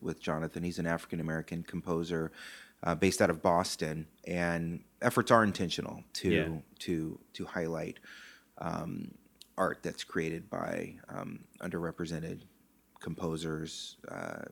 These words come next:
Speaker 1: musicians. Um, and I think we've gotta actually have a, a, a world premiere coming up in a few weeks by a Mexican-American composer, Enrique, Enrico Chapela. Um, I can't say when that,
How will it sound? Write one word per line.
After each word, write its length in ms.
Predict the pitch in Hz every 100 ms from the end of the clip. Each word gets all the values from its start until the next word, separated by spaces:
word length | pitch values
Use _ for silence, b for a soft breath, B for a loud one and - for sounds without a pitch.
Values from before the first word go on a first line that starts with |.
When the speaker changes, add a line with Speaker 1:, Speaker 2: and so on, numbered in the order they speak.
| -
Speaker 1:
musicians. 760 | 85 80 82 - 85 87 - - B B B B
Um, 420 | - 95 90 90 -
and 100 | 90
I 80 | 90
think 240 | - 165
we've 160 | 135 104
gotta 360 | 104 95 90 -
actually 300 | 101 104 90
have 200 | 90 85
a, 240 | 82 80 82 - _ _ _ _ -
a, 280 | 90 78
a 60 | 92
world 320 | 90 98 95
premiere 280 | - 90 90
coming 440 | - - 90 87
up 260 | 85 82 - - b b b _
in 80 | 90
a 60 |
few 420 | - - 143 180 113
weeks 540 | 85 87 - - -
by 200 | - 90
a 60 | 85
Mexican-American 1080 | 90 107 - 110 - 85 78 78 80 - 82
composer, 720 | - 80 - 80 78 80 80
Enrique, 680 | 82 85 85 - 80 82 80 -
Enrico 680 | 87 90 95 90 85 82 82 B B B B -
Chapela. 720 | - - - 143 107 50 - - b b b _ -
Um, 300 | 85 80 -
I 60 | -
can't 300 | - 104 -
say 220 | 101 98
when 180 | 95 92
that, 280 | 87 -